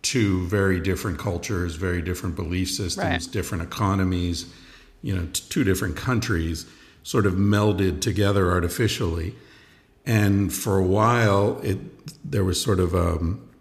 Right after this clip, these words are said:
Speaker 1: a convergence, was the term that he uses, that was fueled and supported by economic growth and growth in rights, civil rights, women's rights, and so on, and investment in education and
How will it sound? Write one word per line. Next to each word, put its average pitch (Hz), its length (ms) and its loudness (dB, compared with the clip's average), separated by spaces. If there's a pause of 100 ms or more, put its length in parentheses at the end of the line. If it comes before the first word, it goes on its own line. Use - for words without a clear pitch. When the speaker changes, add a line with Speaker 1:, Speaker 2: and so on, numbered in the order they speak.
(380)
Speaker 1:
a 110 80 -2
convergence, 98 840 4
was 90 180 -2
the 90 100 -2
term 92 280 0
that 95 100 0
he 123 220 2
uses, 92 500 2
that 92 200 -2
was 90 360 0 (640)
fueled 113 540 4
and 90 120 0
supported 101 540 2
by 90 460 0 (100)
economic 95 580 0
growth 92 720 0
and 87 600 -2
growth 95 380 0
in 87 220 -2
rights, 92 380 2
civil 92 400 -2
rights, 87 480 0
women's 92 380 -2
rights, 87 340 -2
and 110 140 -10
so 92 140 -2
on, 87 320 -2
and 110 680 -10
investment 92 600 -2
in 87 100 -2
education 101 760 0
and 90 240 -4